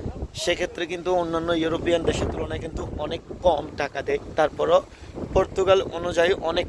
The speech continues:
টাকা, সেক্ষেত্রে সেটা পনেরোশো ইউরো থেকে প্রায় তিন হাজার ইউরো হয়ে থাকে পর্তুগালে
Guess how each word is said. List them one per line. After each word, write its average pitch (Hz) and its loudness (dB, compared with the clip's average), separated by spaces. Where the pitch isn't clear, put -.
টাকা, 139 0
সেক্ষেত্রে 160 0
সেটা 165 4
পনেরোশো 165 2
ইউরো 170 2
থেকে 175 -2
প্রায় 160 -2
তিন 165 -4
হাজার 170 6
ইউরো 175 6
হয়ে 170 2
থাকে 160 -2
পর্তুগালে 151 -2